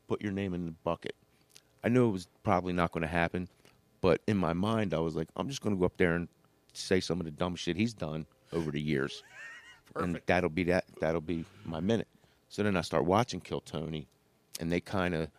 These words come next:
Speaker 1: explain the intricacies of stand-up. Like, people think, "Oh, I'm just gonna go up and say this 'cause it's funny."
Speaker 2: Mm-hmm.
Speaker 1: But there's so many little details of things that people just have no idea goes into it. And even, like, the big guys, and you learn all this stuff on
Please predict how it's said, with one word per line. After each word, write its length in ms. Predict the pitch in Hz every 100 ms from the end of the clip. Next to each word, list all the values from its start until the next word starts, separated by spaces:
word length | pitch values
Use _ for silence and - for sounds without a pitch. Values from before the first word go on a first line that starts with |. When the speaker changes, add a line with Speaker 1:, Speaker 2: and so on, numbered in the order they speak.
| _ _ -
Speaker 1:
explain 500 | - - 101 117 104
the 80 | 82
intricacies 840 | 113 123 98 - - 80 82 71 - _ _ _ -
of 140 | -
stand-up. 540 | - - 104 120 - -
Like, 140 | 80
people 180 | - 101
think, 220 | 95 98
"Oh, 180 | 95 80
I'm 60 | 78
just 160 | - -
gonna 140 | 87
go 80 | 85
up 80 | 78
and 80 | -
say 160 | 76
this 180 | 90 92
'cause 180 | 78 76
it's 80 | 76
funny." 320 | - 98 82 - -
Speaker 2:
Mm-hmm. 320 | 78 65 80
Speaker 1:
But 140 | 90 -
there's 160 | 78
so 400 | - - 113 117
many 280 | 110 113 98
little 240 | 95 95
details 720 | 78 76 95 - - 60 - -
of 80 |
things 440 | - 76 71 - - _ _ _ _ _
that 200 | - -
people 180 | 104 104
just 100 | 92
have 100 | 85
no 280 | 82 87 92
idea 520 | 85 80 95 101 80 - _ _
goes 240 | 80 80 87
into 380 | 123 - 58
it. 100 | 50 - _ _ _ _ _ -
And 180 | 82 82
even, 280 | 113 123
like, 180 | 123 107 - _ _ _ _ - - -
the 80 | 92
big 200 | 95 98
guys, 360 | 85 76 76
and 100 | 90 - - -
you 100 | 135
learn 180 | 127 101
all 100 | 90
this 100 | 87
stuff 220 | 78 -
on 120 | 67